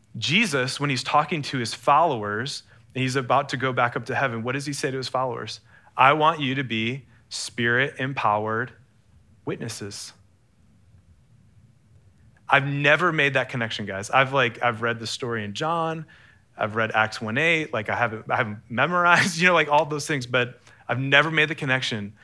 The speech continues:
that what Jesus is actually calling us to do as followers of him is the exact same calling and purpose of John the Baptist. John the Baptist is the first one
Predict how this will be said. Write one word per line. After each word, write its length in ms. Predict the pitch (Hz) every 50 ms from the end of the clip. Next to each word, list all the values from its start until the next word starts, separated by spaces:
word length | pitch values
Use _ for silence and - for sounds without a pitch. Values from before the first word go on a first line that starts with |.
| - - - - _ _ _ -
that 160 | 117 120 127
what 140 | 131 127 120
Jesus 420 | 107 120 127 135 147 175 160 -
is 100 | 160 131
actually 320 | 139 127 127 - - 135 120
calling 600 | - - - 120 117 123 127 127 127 127 135 143 - - - - - -
us 280 | 131 123 127 - - -
to 80 | 160
do 440 | 143 123 117 110 107 104 107 110 -
as 160 | - 117 - -
followers 500 | - - 104 104 110 117 120 127 131 151
of 120 | 151 143
him 400 | - 110 101 101 98 101 107 117 _ _ _ _ _
is 180 | - 123 113 110
the 100 | 117 113
exact 380 | 107 101 101 113 104 117 120
same 200 | - - 123 110
calling 360 | 107 - - 110 107 107 104 104
and 80 | 101
purpose 320 | - 104 98 - 98 - 113
of 60 | 95
John 180 | - 98 95
the 80 | 98 95
Baptist. 560 | 104 101 101 110 - - - - - - - _ _ _ _ _ _ _ _ _ _ _ _ _ _ -
John 300 | 110 143 135 143 170 196
the 60 | 190
Baptist 480 | 143 143 131 143 143 - 123 107 -
is 140 | 131 120 113
the 80 | 113 120
first 420 | - - - 127 131 139 - -
one 360 | 143 131 117 110 101 104 110